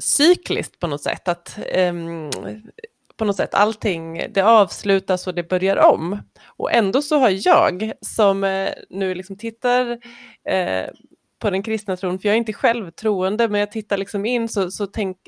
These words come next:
så ser jag kanske den kristna tron som mer linjär. Eh, och det, och jag vet inte vad det beror på, ska jag vara ärlig och säga. Det kanske handlar om att begravningen har en ganska liksom, eh, framträdande roll. Ehm,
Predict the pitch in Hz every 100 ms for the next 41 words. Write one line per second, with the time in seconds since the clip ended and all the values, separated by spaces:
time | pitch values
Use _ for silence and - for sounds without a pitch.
0 | - - 196 - 254 294 185 170 185 175
1 | 165 170 - 190 - 170 170 156 156 180
2 | 170 175 185 180 180 180 311 71 - 180
3 | - _ - - _ _ _ _ - 185
4 | 180 175 165 165 - 196 226 220 - 226
5 | 208 240 311 226 202 185 170 202 370 -
6 | 202 - 160 156 147 156 - 160 160 196
7 | 233 262 262 226 285 320 185 160 - -
8 | _ - 165 170 175 185 180 170 170 160
9 | 175 180 196 208 196 - 151 151 - 147
10 | 147 151 156 _ - - _ _ - -
11 | - - 180 165 175 156 156 151 151 190
12 | 285 208 170 156 - - 170 170 160 160